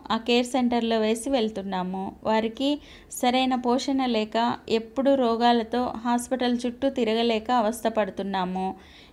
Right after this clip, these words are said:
ఇక పెద్ద పిల్లలు ఎప్పుడూ ఫోన్లలోనే ఉంటూ మన ప్రపంచమే మర్చిపోతున్నారు.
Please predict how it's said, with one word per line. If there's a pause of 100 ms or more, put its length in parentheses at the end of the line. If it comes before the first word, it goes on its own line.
ఇక
పెద్ద
పిల్లలు
ఎప్పుడూ
ఫోన్లలోనే
ఉంటూ (360)
మన
ప్రపంచమే
మర్చిపోతున్నారు.